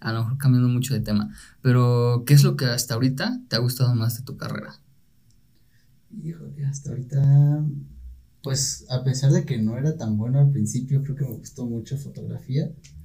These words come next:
Speaker 2: porque poco a poco he ido como que metiéndole un poquito más a eso, y la edición y todo eso me llamó la atención, aparte de que siempre me gustó un poquito la edición de video,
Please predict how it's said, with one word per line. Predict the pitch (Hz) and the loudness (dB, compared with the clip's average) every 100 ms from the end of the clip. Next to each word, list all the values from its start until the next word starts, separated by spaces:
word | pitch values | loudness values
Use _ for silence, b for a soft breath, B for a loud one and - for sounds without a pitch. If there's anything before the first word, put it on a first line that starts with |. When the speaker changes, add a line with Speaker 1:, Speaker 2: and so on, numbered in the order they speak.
| - - | -20 -18
Speaker 2:
porque | 120 - 113 | -16 -10 -8
poco | 127 120 139 | -8 -2 -2
a | 139 | -2
poco | 120 131 | -2 -2
he | 123 | 0
ido | 120 123 | -4 -6
como | 117 107 | -6 -6
que | 110 | -6
metiéndole | 113 107 - 113 113 | -6 -6 -6 -8 -8
un | 107 | -10
poquito | 117 113 110 | -12 -10 -8
más | 107 - | -6 -8
a | 117 | -8
eso, | 139 135 - 107 | -4 -4 -4 -6
y | 117 110 | -6 -8
la | 107 | -8
edición | 107 107 120 120 120 120 120 113 | -8 -6 -6 -6 -6 -8 -6 -8
y | 107 | -8
todo | 117 120 | -10 -2
eso | 143 | 0
me | 117 | 0
llamó | 113 117 | -2 -10
la | |
atención, | 107 107 123 160 - b b b - | -10 -8 -6 -6 -8 b b b -2
aparte | 139 143 | 2 2
de | 139 | 2
que | 113 | 0
siempre | 123 135 | -2 0
me | 117 | 0
gustó | 107 - 117 117 113 | -4 -8 -10 -8 -8
un | 113 | -8
poquito | 113 110 - 110 | -8 -10 -10 -8
la | 110 | -8
edición | 110 123 117 | -6 -4 -4
de | |
video, | 110 107 113 165 | -4 -4 -4 -6